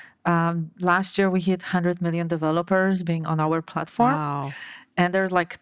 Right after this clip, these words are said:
Speaker 1: thousands of thousands different open source communities. And we, we see a huge growth, and especially with, like, the A I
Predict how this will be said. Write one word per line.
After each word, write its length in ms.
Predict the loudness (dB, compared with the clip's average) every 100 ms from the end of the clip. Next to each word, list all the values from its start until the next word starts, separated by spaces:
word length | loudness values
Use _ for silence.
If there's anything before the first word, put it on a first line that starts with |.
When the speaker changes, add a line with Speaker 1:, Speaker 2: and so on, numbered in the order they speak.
| 2
Speaker 1:
thousands 560 | 6 6 6 6 4
of 120 | 2 4
thousands 380 | 2 4 2
different 280 | 0 0 -2
open 240 | -2 -2 -2
source 240 | -2 -6
communities. 720 | -8 -10 -10 -10 -10 -12 -12 -16 -20 -20 -20 -20 -20 _ _ _
And 420 | 0 2 2 -2 -8 -18 -14 0
we, 380 | 4 4 2 -2
we 380 | 0 4 4 2
see 340 | 0 0 0
a 60 | 0
huge 420 | -4 -2 -2 0
growth, 340 | 0 2 0
and 120 | -4 -8
especially 420 | -2 -2 0 0
with, 160 | 0
like, 240 | 0 -4 -2
the 100 | -4 -2
A 160 | 0
I 440 | 2 2 0 -4